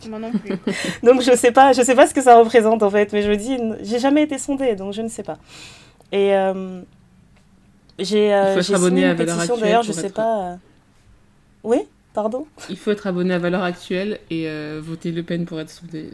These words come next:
Speaker 3: Du coup, tu ne seras jamais sondé.
Speaker 2: Ouais, voilà, je, je me demande. Mais, euh, oui, donc apparemment, les Français seraient favorables pour le constitutionnaliser.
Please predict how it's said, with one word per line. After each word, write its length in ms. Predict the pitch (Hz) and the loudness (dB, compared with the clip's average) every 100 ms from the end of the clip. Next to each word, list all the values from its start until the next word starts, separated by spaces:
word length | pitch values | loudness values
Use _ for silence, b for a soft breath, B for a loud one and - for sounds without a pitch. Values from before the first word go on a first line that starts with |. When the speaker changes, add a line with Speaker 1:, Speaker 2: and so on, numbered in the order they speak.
| - | -18
Speaker 3:
Du 80 | - | -18
coup, 120 | - | -16
tu 120 | 170 165 | -10 -10
ne 40 | |
seras 200 | - 160 | -8 -8
jamais 240 | 160 156 | -6 -8
sondé. 240 | 160 160 175 | -10 -4 4
Speaker 2:
Ouais, 240 | 302 392 | 4 6
voilà, 300 | 262 254 339 | 4 6 4
je, 460 | 262 226 214 208 208 - 247 | 2 0 0 -2 -4 -6 -8
je 160 | 214 220 | -4 -4
me 120 | 214 | -4
demande. 460 | 226 254 269 226 226 B B B B - | -2 -2 -4 -6 -12 B B B B -10
Mais, 320 | 208 202 202 | -4 -2 0
euh, 400 | 202 202 202 196 - _ _ _ _ _ _ 226 | 0 -4 -8 -14 -18 _ _ _ _ _ _ -2
oui, 180 | 320 240 | -2 0
donc 140 | 208 | -2
apparemment, 440 | 208 208 214 220 247 | -2 -2 -2 -2 -2
les 100 | 196 | -4
Français 320 | - 196 233 | -6 -6 -6
seraient 200 | - 196 | -6 -8
favorables 500 | 196 175 175 196 196 | -6 -8 -6 -6 -8
pour 160 | 185 | -12
le 80 | 175 | -12
constitutionnaliser. 1040 | 175 180 196 196 180 180 170 175 196 262 | -12 -14 -14 -14 -12 -10 -8 -6 -2 -2